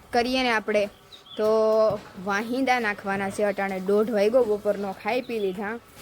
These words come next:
ને વાહિંદા બાકી હતા નાખવાના, તો વાહિંદા નાખવાના છે, તમે જોઈ શકો છો. માદણા બોલે હે સુમાહાના. કાં છોકરા, કાં જોવો મારા હામાં?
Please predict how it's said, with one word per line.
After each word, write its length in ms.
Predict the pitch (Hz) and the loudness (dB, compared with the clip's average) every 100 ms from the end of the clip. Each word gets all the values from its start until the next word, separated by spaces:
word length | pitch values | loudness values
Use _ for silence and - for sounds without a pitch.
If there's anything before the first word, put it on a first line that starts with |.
| - - - | -20 -20 -8
ને 360 | 220 220 220 226 | -2 0 0 0
વાહિંદા 380 | 214 208 233 233 | 0 0 2 0
બાકી 320 | 233 233 277 | 0 -2 -2
હતા 180 | 247 220 | -2 -2
નાખવાના, 460 | 208 202 202 196 | -2 -4 -4 -4
તો 140 | 196 196 | -4 -4
વાહિંદા 380 | 196 226 226 208 | -2 -2 -2 -2
નાખવાના 480 | 196 - 190 190 | -4 -6 -6 -4
છે, 260 | 185 202 196 | -6 -4 -2
તમે 240 | 190 185 | -2 -4
જોઈ 200 | 180 202 | 0 2
શકો 300 | 220 202 190 | 2 0 -4
છો. 220 | 185 - 208 - - - - - _ - - - | -6 -6 -10 -12 -20 -20 -20 -20 _ -20 -12 -2
માદણા 360 | 190 196 208 202 | 2 4 4 4
બોલે 280 | 208 233 | 6 6
હે 120 | 240 196 | 4 0
સુમાહાના. 640 | 190 185 185 185 185 208 - - - - - - - - - | -2 -2 -2 -6 -6 -8 -12 -20 -20 -20 -20 -20 -20 -20 0
કાં 140 | - | 4
છોકરા, 420 | 277 285 285 302 330 - - - - - - - - - | 4 6 6 6 2 -4 -20 -20 -20 -20 -20 -20 -14 2
કાં 180 | 294 277 | 6 8
જોવો 260 | 226 220 | 8 6
મારા 240 | 214 208 196 | 4 2 0
હામાં? 300 | 190 185 | -2 -4